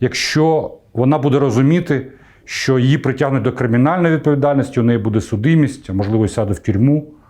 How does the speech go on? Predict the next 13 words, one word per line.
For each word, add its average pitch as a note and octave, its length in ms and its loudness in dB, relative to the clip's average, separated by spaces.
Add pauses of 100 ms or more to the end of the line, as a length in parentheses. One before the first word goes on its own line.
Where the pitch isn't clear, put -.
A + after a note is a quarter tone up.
(540)
Теж C3+ 200 -2
велике A#2 300 0
питання. F2+ 560 -4 (560)
В - 60 -20
цих E3+ 180 -2
дискусіях D#3+ 540 0
треба, C#3+ 260 -2
треба D3 500 -2
не C#3+ 160 2
забувати C3+ 680 0
про C3+ 200 -4
важливу A#2+ 400 0
річ. - 380 -4